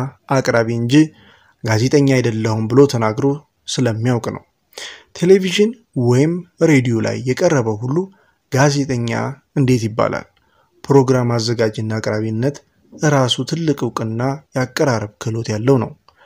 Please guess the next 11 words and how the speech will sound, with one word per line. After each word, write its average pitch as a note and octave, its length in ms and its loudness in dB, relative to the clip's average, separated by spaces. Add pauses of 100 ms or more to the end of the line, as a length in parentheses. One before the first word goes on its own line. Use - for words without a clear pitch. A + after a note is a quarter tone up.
(400)
ጋዜጠኛ C#3+ 540 2 (440)
መባል B2 580 0
ትልቅና B2+ 640 -4
ልዩ A2+ 280 -4
ማዕረግ A2 360 -2
ነው A#2 140 -4 (440)
ማለት A#2 360 -2
ግን D3 160 0
አይደለም። G#2+ 420 -4 (680)
በተለይ B2 380 2 (440)
የኢትዮጵያ C#3 560 2